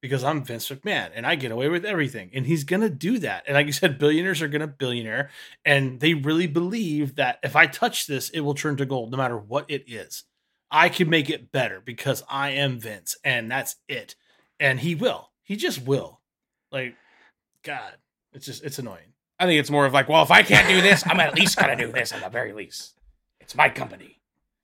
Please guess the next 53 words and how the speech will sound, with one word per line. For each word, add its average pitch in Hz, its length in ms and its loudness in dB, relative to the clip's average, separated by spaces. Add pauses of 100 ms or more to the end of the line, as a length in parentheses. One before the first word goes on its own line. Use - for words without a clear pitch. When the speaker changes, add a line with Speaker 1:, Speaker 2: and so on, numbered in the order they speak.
(200)
Speaker 1:
Yeah, 190 80 -2
it's 147 140 -6
Speaker 2:
I 160 60 0
Speaker 1:
my - 40 6
Speaker 2:
don't 156 100 8
think 180 120 6
Speaker 1:
company, 139 120 0
Speaker 2:
he'll 123 100 0
Speaker 1:
so 131 60 -2
Speaker 2:
touch 135 100 4
Speaker 1:
I'm 151 80 2
Speaker 2:
creative. 156 260 2
Speaker 1:
gonna, 143 100 -2
I'm 156 60 0
gonna 165 140 0
get 139 160 2
back 123 180 -4
in 131 60 -14
creative. 127 420 -4
Watch, 135 360 -14
I'm 120 140 -14
telling 151 300 -6
Speaker 2:
I - 20 -10
think 120 160 -6
Speaker 1:
you. 117 80 -8
Speaker 2:
he 113 60 -12
just 107 140 -16
wants 104 220 -10
to, 101 200 -14 (100)
Speaker 1:
Six 175 220 -2
Speaker 2:
like, 117 80 0
Speaker 1:
months? 135 240 2
Speaker 2:
like 127 140 -4
Craig 139 180 2
said, 110 160 -6
he, 120 240 -8 (320)
he 139 100 -6
lives 135 340 -2
to 101 100 -10
fight. - 480 -8 (420)
But 220 100 2
it's 214 140 6
also 254 200 2
his 233 100 -6
company. 220 240 -2
You're 180 100 -2
not 220 140 4
gonna 160 120 -2
just 127 240 -4
let 127 260 -2
that 123 200 2
go 123 180 2
after 120 440 2